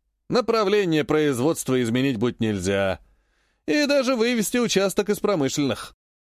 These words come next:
"Почему вы его продали Шмаковым?" — поинтересовался Олег. "Простите, но это не ваше дело", —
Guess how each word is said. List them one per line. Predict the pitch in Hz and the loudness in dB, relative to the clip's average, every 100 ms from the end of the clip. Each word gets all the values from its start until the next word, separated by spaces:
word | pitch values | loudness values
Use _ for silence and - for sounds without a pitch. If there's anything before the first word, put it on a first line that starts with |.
| _ _ _ _ _ | _ _ _ _ _
"Почему | 117 - 180 233 | -2 0 0 2
вы | 127 | 2
его | 107 110 | 0 0
продали | 143 110 110 | 0 0 -2
Шмаковым?" — | 170 139 90 80 71 _ _ - | -2 -2 -4 -8 -10 _ _ -2
поинтересовался | 135 120 110 131 110 120 156 156 | -2 0 -2 0 0 0 0 0
Олег. | 107 - - _ _ _ _ _ | -2 -4 -14 _ _ _ _ _
"Простите, | - 170 131 240 220 254 | 0 0 0 -2 -2 0
но | 254 | 0
это | 220 240 | 0 0
не | 269 | 2
ваше | 226 170 196 | 2 0 -2
дело", — | 220 160 92 | -2 -2 -2